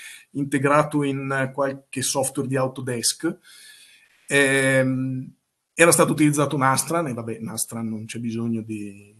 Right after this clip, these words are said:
neanche di, di parlarne, ed era stato utilizzato anche Ansys. Io quello che ho voluto fare qua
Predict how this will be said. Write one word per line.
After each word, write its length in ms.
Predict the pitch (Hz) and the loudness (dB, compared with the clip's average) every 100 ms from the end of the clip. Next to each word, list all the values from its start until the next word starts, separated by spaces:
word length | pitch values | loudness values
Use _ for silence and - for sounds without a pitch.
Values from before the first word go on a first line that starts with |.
| 120 _ | -20 _
neanche 360 | - 107 110 107 | -12 -10 -10 -12
di, 180 | 107 107 | -14 -14
di 120 | 101 | -8
parlarne, 720 | - 160 131 143 170 185 - | -2 4 6 6 2 -2 -4
ed 180 | - 220 | 0 4
era 140 | 160 196 | 6 4
stato 220 | 151 170 | 4 0
utilizzato 600 | 196 190 147 135 135 165 | 0 0 2 0 2 0
anche 540 | 127 127 - 131 131 | 0 -2 -4 -4 -2
Ansys. 760 | 113 110 104 - 113 - - - | -2 -6 -2 -2 0 0 -2 -4
Io 200 | 196 202 | 0 0
quello 160 | 180 165 | 2 2
che 100 | 165 | 4
ho 20 | |
voluto 240 | 156 160 | 2 2
fare 380 | - 165 135 135 | 4 4 4 0
qua 400 | 185 156 156 190 | 2 4 4 2